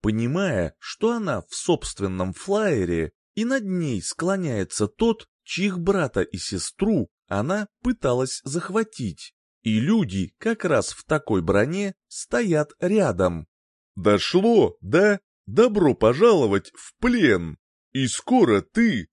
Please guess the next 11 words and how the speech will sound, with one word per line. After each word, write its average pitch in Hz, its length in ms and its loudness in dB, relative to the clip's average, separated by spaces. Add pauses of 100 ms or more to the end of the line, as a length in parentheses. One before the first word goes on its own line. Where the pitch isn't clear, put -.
расскажешь 175 720 0
все 175 680 0
о 101 140 0
планах 220 580 0
своей 220 540 -2
семейки, 131 1000 -2 (240)
и 139 140 0
мой 190 380 2
горе-папаша 180 1200 2
наконец 131 640 0
поймет, 113 720 0